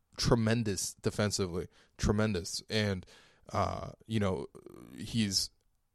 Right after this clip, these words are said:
his, just, his I Q is just so high in terms of when to come help against Giannis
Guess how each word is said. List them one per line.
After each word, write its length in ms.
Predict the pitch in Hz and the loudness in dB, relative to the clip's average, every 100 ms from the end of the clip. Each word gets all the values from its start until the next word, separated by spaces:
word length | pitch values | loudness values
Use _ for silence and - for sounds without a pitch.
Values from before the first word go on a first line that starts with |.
| - | -6
his, 360 | 120 117 123 - | -2 0 0 2
just, 200 | 143 - | 0 2
his 200 | 131 123 | 2 4
I 180 | 113 | 4
Q 320 | 117 - 151 120 | 2 0 2 2
is 140 | 104 | 2
just 180 | 104 - | 2 4
so 240 | - 117 | 6 4
high 240 | 117 110 120 | 4 2 2
in 100 | 101 | 0
terms 220 | 107 98 | -2 -2
of 100 | 90 | -2
when 280 | 98 123 165 | 2 2 2
to 100 | 165 | 0
come 280 | 165 156 | 4 4
help 360 | 135 127 117 - - _ _ _ _ _ _ _ - | 6 4 4 -2 -20 _ _ _ _ _ _ _ -4
against 440 | 110 110 117 120 | -2 0 0 0
Giannis 460 | 104 95 95 92 | 0 0 0 -2